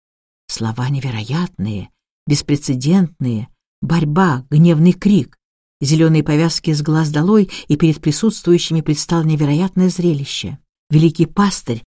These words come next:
бился в руках одетого в овечью шкуру мистера Коула, которому помогал ещё один адепт. Профессиональным тоном недавний мистер Коул быстро говорил: «И здесь у меня ордер на ваш арест.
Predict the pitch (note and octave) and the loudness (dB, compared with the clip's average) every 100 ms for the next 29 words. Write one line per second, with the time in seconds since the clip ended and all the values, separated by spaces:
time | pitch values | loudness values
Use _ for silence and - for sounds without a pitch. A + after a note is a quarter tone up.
0 | - D#3+ F3+ - D#3 D3+ F3 - D3+ D3+ | -2 2 2 2 -2 -2 -4 -2 -2 0
1 | D#3+ D3 D3 D#3 D#3 D3+ - C#3+ - - | -2 -2 0 2 2 0 -2 -6 -6 -2
2 | G3 F#3 F3 - F#3 F#3 B3+ G3+ D3 A2+ | 2 2 2 0 -4 0 2 4 2 -4
3 | - _ _ - D3 D#3+ D3 C3+ C#3+ B2+ | -10 _ _ -4 0 2 2 2 0 -2
4 | C#3+ G3 D#3+ D3 - F3 D#3 C#3 D3+ D3 | 0 0 0 -2 0 -2 -2 -2 -2 -2
5 | C3 - - - - _ _ _ _ _ | -4 -4 -10 -20 -20 _ _ _ _ _
6 | - D#3 D3 - D3 D3+ D3+ C3+ C3 F#3+ | -4 -2 -2 -2 0 2 0 -2 -2 0
7 | G3 B2 A#2 - - D#3 E3 D#3+ D3 C#3+ | 0 0 -4 -8 0 4 4 4 4 2
8 | D3 C#3+ - B2+ - G3 G3+ E3+ C3+ E3 | 2 2 -2 -8 -6 0 2 2 2 0
9 | D#3+ D#3 D3 D3+ C3+ B2 A#2 - _ - | 0 -4 -2 -2 -2 -4 -6 -12 _ -2
10 | D3 C#3+ D#3 A#3 - C#3+ B2+ B2 F3+ G3 | 2 2 2 0 0 0 0 -2 0 0
11 | F3 F3 E3 D3 D#3 - D3 F2+ - - | 2 0 0 0 -2 0 -2 -2 -8 -14